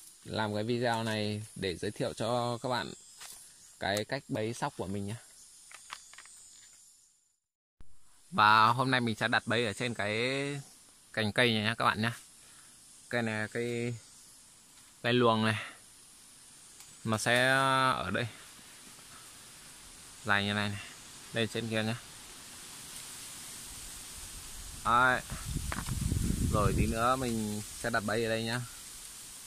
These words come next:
Đặt ngay trên cái, cái luồng này luôn. Và bây giờ mình sẽ làm cái bẫy ở trên cái thân cái cây luồng này nhé các bạn nhé.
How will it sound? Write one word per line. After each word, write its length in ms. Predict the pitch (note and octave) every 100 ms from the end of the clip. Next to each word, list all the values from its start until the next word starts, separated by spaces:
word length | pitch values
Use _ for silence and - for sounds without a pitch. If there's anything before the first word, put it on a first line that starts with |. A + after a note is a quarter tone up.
| - -
Đặt 180 | A2+ G#2+ - -
ngay 340 | A#2+ A#2 A2+ A#2
trên 180 | C3 A#2
cái, 240 | G#2+ A2+
cái 140 | A#2 A#2
luồng 240 | A#2 G#2+
này 100 | G2+
luôn. 160 | G2+ A2 - - - - - - - - - - - - - - - - - - - - - - - - - - _ - - - - - - - - -
Và 140 | G#2+
bây 120 | A2+
giờ 120 | A#2 G#2+
mình 140 | G#2
sẽ 320 | A#2 G#2+ A2+ B2 A#2+ C3 C3+ - - - - - - - - - - - - - - - - -
làm 240 | A2+ G#2+
cái 80 | G2+
bẫy 280 | G#2+ G2+ A2+
ở 140 | A2+
trên 220 | G2 B2 A2+
cái 80 |
thân 320 | G#2 C3 A#2+ A2
cái 120 | G#2+
cây 180 | A#2 A#2
luồng 160 | A2+
này 100 | G#2+
nhé 180 | G2+ A2
các 60 | A#2+
bạn 160 | A2+
nhé. 80 | A2+